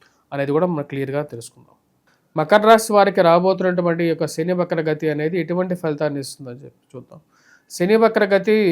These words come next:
యొక్క రాబోతున్నటువంటి జూలై పదమూడో తారీఖు నుంచి మొదలవబోతున్నది. ఈ యొక్క వక్రగతి మకర రాశి వారికి యోగకారకమైనటువంటి ఫలితాలు ఇవ్వగలుగుతుంది. కాకపోతే కొద్దిగా ఫైనాన్షియల్‌గా కొన్ని చిక్కులు ఎదురవటానికి కూడా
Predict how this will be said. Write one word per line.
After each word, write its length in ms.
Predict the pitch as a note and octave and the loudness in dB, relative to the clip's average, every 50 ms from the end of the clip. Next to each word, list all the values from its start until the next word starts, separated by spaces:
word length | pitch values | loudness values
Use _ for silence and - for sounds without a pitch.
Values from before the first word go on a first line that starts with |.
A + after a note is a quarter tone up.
| D#3 D3 - - | 0 -2 -6 -10
యొక్క 220 | - - D#3+ - F#3 | -10 -10 -4 0 2
రాబోతున్నటువంటి 1300 | E3 D#3 D#3 D3+ D#3 E3 F3 F#3 F#3+ F3+ F#3 F3+ F3+ E3+ F3+ E3+ E3+ E3 E3 D#3+ F3+ E3+ D3 C#3 C3+ _ _ _ _ _ _ _ _ _ _ _ _ _ _ - | 2 2 4 2 2 2 2 0 0 0 2 2 2 2 2 2 2 0 0 -2 -4 -4 -4 -8 -12 _ _ _ _ _ _ _ _ _ _ _ _ _ _ -14
జూలై 440 | D#3+ C#3+ D3+ D#3+ F3 F#3+ F#3+ F3 E3+ - _ _ _ _ - | -4 0 2 6 6 6 6 4 -2 -6 _ _ _ _ -2
పదమూడో 400 | - D#3 E3 F#3+ G#3 G#3+ G#3+ G#3 | 0 0 2 2 4 4 2 2
తారీఖు 320 | F#3 F#3 E3 D3 D#3 D3+ D#3+ | 2 0 -2 -4 -4 -6 -6
నుంచి 220 | E3 E3+ E3+ F3 | -6 -6 -4 -4
మొదలవబోతున్నది. 840 | D#3 C#3+ C#3 C#3+ D3 D3+ D3+ C#3+ C#3+ C#3+ C#3 C#3+ C#3 C#3 D#3 D#3+ F3+ | -4 -4 -4 -4 -2 -2 -2 -2 -4 -8 -10 -10 -10 -10 -8 -6 -6
ఈ 40 | E3+ | -6
యొక్క 120 | D#3 - E3 | -4 -4 -4
వక్రగతి 500 | D3 D3 C#3+ - F#3 F#3+ G3 G3 F#3+ F#3+ | -4 -4 -4 -2 -2 -2 -2 -2 -2 -2
మకర 280 | E3+ D#3+ D3 - F3+ | -2 -2 -2 -2 0
రాశి 320 | E3+ F3+ F3+ F3+ F3 - - | 2 4 4 4 2 0 -4
వారికి 420 | E3+ E3 D#3+ E3 E3 - F3+ E3 - _ _ _ _ _ _ - | -4 -2 -2 -4 -4 -8 -12 -12 -14 _ _ _ _ _ _ -6
యోగకారకమైనటువంటి 1160 | D3+ D3 D3+ E3 E3+ E3+ F#3+ F3+ E3+ F3 F3 F3+ E3+ E3+ E3+ E3 E3 D#3 E3+ D#3 D#3 D#3 D3+ D3+ | 0 2 4 4 4 4 4 4 4 4 0 0 0 0 0 0 0 0 -2 -2 -2 -2 -4 -6
ఫలితాలు 580 | - - D3 C#3+ D3 D3 - D#3+ D#3 C#3+ C#3 - _ _ _ _ - | -8 -8 -8 -8 -6 -4 -2 -2 -2 -2 -4 -10 _ _ _ _ -12
ఇవ్వగలుగుతుంది. 640 | D3+ C#3 D#3 D3 D#3 D3 C#3+ C#3 C3+ D3 C#3+ - - | -8 -6 -4 -4 -4 -4 -6 -6 -8 -10 -12 -8 -2
కాకపోతే 420 | - G3 G3 F#3+ F#3+ G#3 G3 A3 | 0 2 2 2 2 0 0 0
కొద్దిగా 240 | G3+ G3+ F3+ F#3+ F3 | 0 0 0 0 0
ఫైనాన్షియల్‌గా 760 | F#3 E3+ E3+ F3+ G3 G#3 G#3 G#3 G#3 G#3+ G#3 G3 G#3 G#3+ G#3 G#3 - _ _ _ _ _ _ _ _ | 0 0 0 0 0 -2 -4 -2 -2 -4 -2 0 0 0 0 -2 -6 _ _ _ _ _ _ _ _
కొన్ని 200 | - F3+ F3+ F3+ | -4 -2 0 0
చిక్కులు 480 | F3 F3+ - F3+ F3+ - - A3 A3+ A#3 A#3 A#3 - _ _ _ _ _ _ _ _ _ _ _ _ _ _ _ _ _ _ - | -2 -2 -6 -10 -2 2 4 6 6 6 6 4 -2 _ _ _ _ _ _ _ _ _ _ _ _ _ _ _ _ _ _ -10
ఎదురవటానికి 640 | E3+ D#3 D3 F3 F3+ F3 E3+ F#3 F3 E3+ E3 D3 D#3+ | -8 0 4 6 6 6 6 4 2 2 2 0 0
కూడా 180 | D3+ D#3+ D#3 | 0 0 0